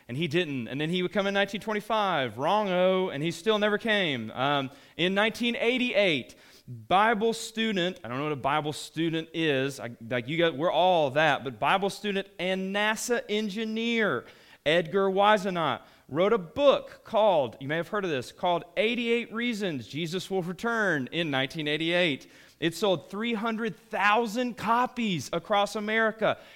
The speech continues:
and he didn't come back. So Whisenant decided to write, uh, after being, oh, in the book, Wisenot says, "The only way I'm wrong about this is if the Bible is wrong about this."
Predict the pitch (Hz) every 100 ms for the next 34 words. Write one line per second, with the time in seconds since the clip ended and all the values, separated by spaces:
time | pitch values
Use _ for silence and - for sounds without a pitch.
0 | - 226 262 294 226 - 320 311 302 320
1 | 330 311 320 320 330 202 - - - 254
2 | 269 262 170 - - - - 180 214 254
3 | 240 233 202 - - 208 - 226 220 226
4 | 214 214 220 214 214 - 165 180 208 -
5 | 202 165 226 226 208 185 - - - _
6 | - 277 320 320 277 240 185 302 302 175
7 | - - 170 202 233 226 233 220 - 226
8 | 214 143 113 - - 143 214 - 202 262
9 | 320 320 320 247 190 214 254 254 - 233
10 | 226 208 214 233 226 208 208 214 180 214
11 | 208 - 202 185 202 180 196 147 165 180
12 | 175 147 147 139 123 139 131 123 117 113
13 | 123 120 110 -